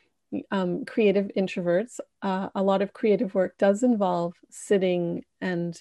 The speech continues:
working on the creative work or, or being more still. We're really good at being in our heads,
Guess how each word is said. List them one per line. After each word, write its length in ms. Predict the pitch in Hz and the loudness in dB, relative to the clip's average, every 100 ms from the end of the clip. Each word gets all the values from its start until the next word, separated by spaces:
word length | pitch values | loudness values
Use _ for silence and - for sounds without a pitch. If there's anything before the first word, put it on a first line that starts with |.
| - | -6
working 360 | 185 180 185 | -2 -2 -2
on 160 | 180 175 | -2 -2
the 80 | 175 | -4
creative 400 | - 190 185 175 185 | -4 -4 -4 -6 -2
work 420 | 175 - - - - - _ | -2 -4 -14 -20 -20 -20 _
or, 240 | 185 180 - | -4 -4 -4
or 60 | 180 | -2
being 260 | 196 185 | 0 0
more 160 | 175 170 | 0 -4
still. 680 | - - 262 240 170 185 233 - - - _ _ - - | -8 0 4 4 4 -4 -10 -16 -20 -20 _ _ -14 -10
We're 160 | 226 220 | 0 4
really 240 | 214 254 | 6 6
good 140 | 247 226 | 8 6
at 120 | 202 | 4
being 180 | 208 190 | 2 2
in 100 | 180 | 2
our 100 | 175 | -2
heads, 600 | 175 - 294 285 269 - | -6 2 6 6 2 -6